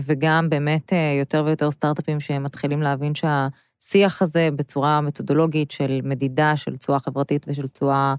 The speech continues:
אה, סביבתית, הרבה פעמים יכול לאפשר להם פתאום הגשה לפרסים, ופתאום, אה, הסתכלות על מענקים, ואפילו לפעמים להבין שיש בתוך המודל שלהם אמנם דברים שהם, אה,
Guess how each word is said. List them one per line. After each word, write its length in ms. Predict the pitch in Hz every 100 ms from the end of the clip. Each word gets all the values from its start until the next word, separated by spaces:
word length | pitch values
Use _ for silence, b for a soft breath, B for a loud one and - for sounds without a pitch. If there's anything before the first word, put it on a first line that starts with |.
| b b b -
אה, 100 | 147
סביבתית, 600 | 131 - 143 151 262 254 160
הרבה 180 | 147
פעמים 260 | 156 160 147
יכול 280 | 147 - 139
לאפשר 360 | 139 - 143
להם 240 | 143 147 135
פתאום 540 | 151 - 147 143 143 139 - _ _ -
הגשה 300 | 135 131 131
לפרסים, 640 | 127 - - - 302 285
ופתאום, 580 | 165 135 - 139 139 139
אה, 60 | 135
הסתכלות 340 | 131 135 -
על 80 | 139
מענקים, 640 | 135 135 139 - 277 277
ואפילו 300 | 151 - 170
לפעמים 460 | 170 - 147 156 160
להבין 360 | 143 135 156 147
שיש 300 | 147 - - _ _ -
בתוך 340 | 147 - 175 190
המודל 360 | 175 170 165
שלהם 380 | 165 170 156 151
אמנם 300 | 147 151 160
דברים 340 | 143 147 156 160
שהם, 400 | 165 151 143 143
אה, 400 | 135 135 135